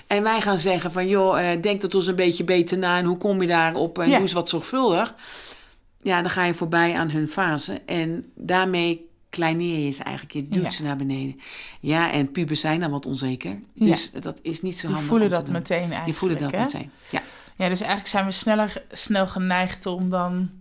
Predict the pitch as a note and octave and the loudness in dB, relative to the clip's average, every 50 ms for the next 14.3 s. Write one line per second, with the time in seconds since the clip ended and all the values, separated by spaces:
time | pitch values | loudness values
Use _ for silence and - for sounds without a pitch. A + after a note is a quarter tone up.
0 | - - - _ - - - - - - G3 G3+ G#3 G3+ - G3+ - - A#3+ A3+ | -20 -20 -20 _ -20 -20 -20 -18 -6 0 4 4 4 4 2 -2 0 0 0 2
1 | - G3+ F#3 - G3 - F#3+ A3 A#3 - A#3+ A#3 A3+ A3+ A3+ A3+ A#3 - - A#3+ | 2 2 2 2 2 4 4 2 4 4 4 6 6 6 6 6 4 2 0 0
2 | B3 B3+ - - - G#3 - - - G#3 G3+ G3+ G3+ G3 G#3 G3+ F#3 F#3 F3+ F3+ | 2 2 0 0 -2 -4 -4 -4 -2 0 2 2 2 2 0 -2 2 4 6 6
3 | G#3 C4 C#4+ C4+ - - - F3+ G#3 G3 G3 G3 G3+ - - G3 G#3+ A3 - - | 6 6 4 2 -2 -4 0 2 4 4 6 4 2 4 4 4 4 4 2 -2
4 | - G3+ G3+ G3+ F#3+ F3+ - - F#3 F3 G3 A#3 A#3 A3 F3 D3 D3 D3 C#3+ D3+ | -2 0 2 2 2 0 0 -2 -2 2 4 6 6 6 6 4 -2 -4 -2 0
5 | E3 G3+ A3+ A#3+ A#3+ G3+ F3+ G#3 A#3+ C4+ C4+ A#3+ F#3+ F3+ A3 A3 C4 C#4+ A3 F#3+ | 2 4 4 4 4 6 6 8 10 10 8 6 6 4 6 6 6 6 4 4
6 | E3+ D#3+ G3+ D#4 G4+ - - - A3 G3+ F#3+ - - - A3+ A3+ A3+ - - - | 4 4 2 0 0 -2 2 2 2 2 2 -4 -4 0 4 4 4 2 2 0
7 | C#4 E4 E4+ D#4 B3 F#3+ G#3 B3 B3+ A#3+ G3 G#3+ A#3+ A#3 A3+ - - A3+ A#3+ B3 | 0 0 0 2 2 4 4 6 4 4 2 4 2 2 2 2 2 2 4 6
8 | B3 B3 A#3+ A#3+ B3+ A#3 G#3 - - - G#3 G3 - F4 F#4 - G3 E3+ E3 D#3 | 6 4 4 2 2 2 2 0 0 -2 -2 2 2 2 2 4 2 2 2 2
9 | E3+ G3+ - - B3 B3 B3+ A#3 G3+ E3 C#3+ C3+ C3 B2 B2+ B2+ - - F3+ F3+ | 2 2 2 2 0 2 4 6 6 6 6 4 2 0 -2 -6 -8 -8 2 4
10 | A3+ A3+ F#3 G#3 G3+ - - B3 B3 - - - - - G#3+ F#3 D3+ D3 C#3+ D3 | 6 6 6 4 2 0 0 0 -2 -2 -2 -4 -2 0 0 0 2 2 0 0
11 | A3 A#3 B3 B3 B3 B3 - - - - _ _ - - A#3 G3 F3+ D#3+ D3+ - | 0 0 2 2 0 -2 -4 -8 -16 -20 _ _ -2 0 2 2 2 0 0 -2
12 | - C3+ C3+ - - C3 C#3 D3 D#3 F3+ G3+ G#3+ G#3+ G3+ G#3 G#3 G#3 G3+ G3+ F3+ | -4 -6 -4 -4 -6 -4 -2 -2 -2 0 0 -2 -2 -2 -2 -4 -4 -6 -6 -8
13 | E3 D#3+ - - C#3+ C3 B2+ - - G3 A3 G#3+ - - - G3+ G3+ F#3+ F3 F#3+ | -6 -6 -4 -4 -4 -6 -4 -4 -2 -2 -2 -2 -4 -4 -2 -2 -2 0 0 0
14 | F#3+ F#3+ F#3+ F#3+ F#3+ | 0 0 -2 -6 -8